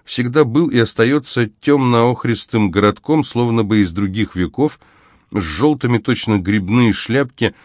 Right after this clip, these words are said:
друг из-под друга выглядывающими геометрическими крышами. Таким был он, должно быть, еще в те времена, когда Шекспир писал Антония и Клеопатру.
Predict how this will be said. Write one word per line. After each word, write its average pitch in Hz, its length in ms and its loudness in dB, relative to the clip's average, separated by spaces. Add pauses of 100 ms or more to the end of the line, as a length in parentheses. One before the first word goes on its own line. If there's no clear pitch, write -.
(280)
друг 117 400 0
из-под 107 400 -2
друга 117 280 -2
выглядывающими 110 1160 0
геометрическими 110 880 -2
крышами. 78 600 -6 (640)
Таким 175 500 -4
был 135 260 0
он, 156 160 4
должно 127 400 0
быть, 131 220 -6
еще 120 320 -2
в - 80 -10
те 123 160 -2
времена, 104 440 2
когда 135 300 -4
Шекспир 131 480 -4
писал 123 380 0
Антония 113 560 0
и - 20 -4
Клеопатру. 107 720 -4